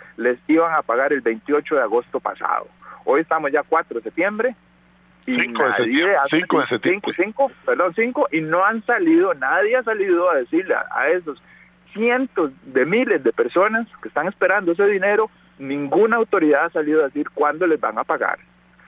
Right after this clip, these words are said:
Speaker 1: Entonces, ¿qué es lo que sucede? Les dan una fecha, les dicen que el veintiocho de agosto les pagan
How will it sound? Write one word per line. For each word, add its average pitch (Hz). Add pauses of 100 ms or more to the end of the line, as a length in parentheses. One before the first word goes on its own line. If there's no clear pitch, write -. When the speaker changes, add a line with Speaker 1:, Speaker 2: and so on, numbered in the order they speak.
(140)
Speaker 1:
Entonces, 143 (360)
¿qué 147
es 165
lo 202
que 208
sucede? 185 (380)
Les 110
dan 143
una 202
fecha, 208
les 127
dicen 156
que 139
el 113
veintiocho 117
de 202
agosto 185
les 117
pagan 208